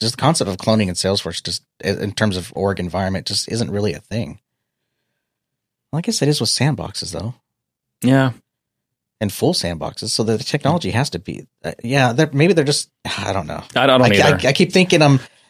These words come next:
Speaker 1: I'm rationalizing this, and then all of a sudden I think of something else that just de-rationalizes it. I
Speaker 2: Well,
Speaker 1: don't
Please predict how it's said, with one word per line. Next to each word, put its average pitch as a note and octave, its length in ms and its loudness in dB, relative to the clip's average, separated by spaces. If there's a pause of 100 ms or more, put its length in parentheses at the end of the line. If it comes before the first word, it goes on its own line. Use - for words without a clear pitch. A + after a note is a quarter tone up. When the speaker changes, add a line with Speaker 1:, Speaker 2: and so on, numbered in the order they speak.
Speaker 1:
I'm B2 240 4
rationalizing A#2+ 520 4
this, A#2 180 2
and B2 100 2
then B2+ 100 4
all B2+ 120 6
of B2+ 40 2
a B2+ 40 0
sudden C#3 260 2
I G#2+ 60 4
think B2 180 0
of - 80 -2
something A2+ 260 2
else A#2+ 180 2
that G2+ 80 0
just G#2 280 -2
de-rationalizes F2+ 840 0
it. F2+ 80 -2
I C#3 40 4
Speaker 2:
Well, D#3 60 6
Speaker 1:
don't - 220 -2